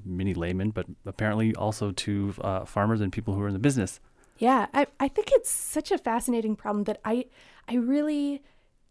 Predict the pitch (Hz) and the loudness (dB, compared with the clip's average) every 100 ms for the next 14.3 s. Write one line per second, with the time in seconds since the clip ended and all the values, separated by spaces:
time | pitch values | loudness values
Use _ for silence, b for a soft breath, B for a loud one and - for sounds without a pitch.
0 | _ _ _ - _ - _ - - 254 | _ _ _ -20 _ -20 _ -6 6 6
1 | 240 - - 226 240 233 233 214 208 196 | 6 -4 -2 0 2 2 0 -4 0 0
2 | 185 190 - 175 180 - 175 175 175 170 | 0 -2 -2 -4 -4 -4 -4 -4 -4 -8
3 | 170 165 165 - - - - 220 - b | -10 -12 -14 -14 -16 -16 -16 -16 -18 b
4 | b 214 170 - - - 226 220 226 254 | b -14 -12 -12 -10 0 4 4 4 4
5 | 220 196 233 208 190 180 - 214 240 185 | 4 0 2 2 2 -4 -8 -2 0 0
6 | 175 - 226 226 214 214 214 - 180 185 | -4 0 0 2 -2 -2 -4 -4 -6 -6
7 | 180 - - 254 - - 190 185 208 - | -8 -10 -4 -4 -4 -10 -8 -6 -6 -8
8 | 185 170 165 - 190 311 370 - - 190 | -8 -8 -10 -6 -2 -2 -2 -14 -4 -4
9 | 175 175 170 - b b b 175 165 156 | -2 -2 -4 -10 b b b -6 -6 -6
10 | - 196 185 180 175 170 190 - 277 - | -6 -2 -2 -2 -4 0 -2 0 -2 -2
11 | B B B 180 185 180 185 175 170 - | B B B -4 -4 -2 -2 -2 -4 -8
12 | b b b b _ - - 180 180 175 | b b b b _ -20 -6 -2 0 -2
13 | 170 180 - 190 160 175 - 170 - - | -6 -8 -6 -4 -2 -2 -2 -6 -4 4
14 | 214 185 180 | 8 8 4